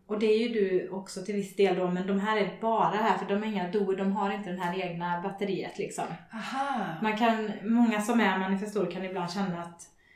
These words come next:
Speaker 1: om man blir väldigt trött på, på vanliga nio till fem jobb och liksom, eh,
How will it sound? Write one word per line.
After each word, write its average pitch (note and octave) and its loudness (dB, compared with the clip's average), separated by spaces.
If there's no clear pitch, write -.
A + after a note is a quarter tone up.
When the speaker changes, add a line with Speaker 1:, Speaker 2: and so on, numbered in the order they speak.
Speaker 1:
om G#3+ -4
man G3+ 4
blir G3+ 6
väldigt F#3 2
trött - -4
på, F#3+ -4
på G#3 -2
vanliga F#3+ 2
nio F#3 -4
till F#3 -6
fem F#3+ 0
jobb F3 -4
och F#3 -2
liksom, F#3 -4
eh, F3+ -6